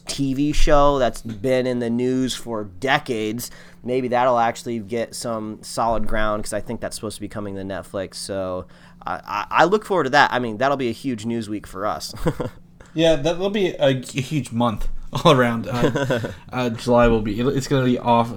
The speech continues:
Speaker 2: the chain, if you will. Um, yeah, I, I had something else on Star Wars I was gonna say. Oh, the, it's that time of year again where there are all those r-, rumors that,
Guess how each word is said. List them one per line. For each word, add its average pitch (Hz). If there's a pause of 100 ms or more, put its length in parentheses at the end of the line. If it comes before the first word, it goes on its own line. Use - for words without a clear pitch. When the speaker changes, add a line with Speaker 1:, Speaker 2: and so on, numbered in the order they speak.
(100)
Speaker 2:
the 113
chain, 107
if 107
you 104
will. 104 (400)
Um, 143 (540)
yeah, 175
I, 156
I 165
had 196
something 190
else 151
on 160
Star 160
Wars 151
I 139
was 139
gonna 139
say. 143
Oh, 160
the, 143
it's 151
that 165
time 165
of 151
year 151
again 156
where 135
there 123
are 113
all 120
those 120
r-, 117
rumors 131
that, 113